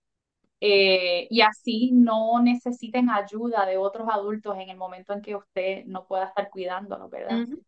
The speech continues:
Speaker 1: Que puedan ser independientes también.
Speaker 2: ¿Y de tres a cuatro años?
Speaker 1: Pues mira, de tres a cuatro años, una de las grandes cosas que son más influyentes para los niños,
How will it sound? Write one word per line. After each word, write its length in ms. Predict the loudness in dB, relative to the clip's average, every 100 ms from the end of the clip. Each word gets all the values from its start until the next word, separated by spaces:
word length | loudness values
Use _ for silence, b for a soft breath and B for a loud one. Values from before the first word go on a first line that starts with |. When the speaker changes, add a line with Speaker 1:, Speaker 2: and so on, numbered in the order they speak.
| _
Speaker 1:
Que 100 | -6
puedan 320 | -4 -4 -4
ser 180 | -4 -6
independientes 800 | -2 -4 -4 -8 -10 -10 -10 -14 -18
también. 480 | -16 -16 -18 -20 -20 _ _ _ _
Speaker 2:
¿Y 140 | 0
de 140 | 4 4
tres 240 | 6 2 2
a 120 | 2
cuatro 340 | 2 4 4
años? 440 | 2 0 -8 -16 _ _ _ _ _ _ _ _ _ _ _ _ _ _ _ _ _
Speaker 1:
Pues 120 | 8
mira, 220 | 10 8
de 120 | 6
tres 160 | 4 2
a 100 | 4
cuatro 300 | 4 4 6 8
años, 360 | 8 6 4 2
una 240 | -2 -2 2
de 60 |
las 160 | 2 2
grandes 360 | 2 0 -2
cosas 300 | -4 -6 -6 -10
que 80 |
son 200 | -12 -8
más 140 | -4 0
influyentes 600 | -2 -2 -4 -2 -2 0
para 220 | 2 4
los 140 | 2 0
niños, 520 | -2 -6 -6 -10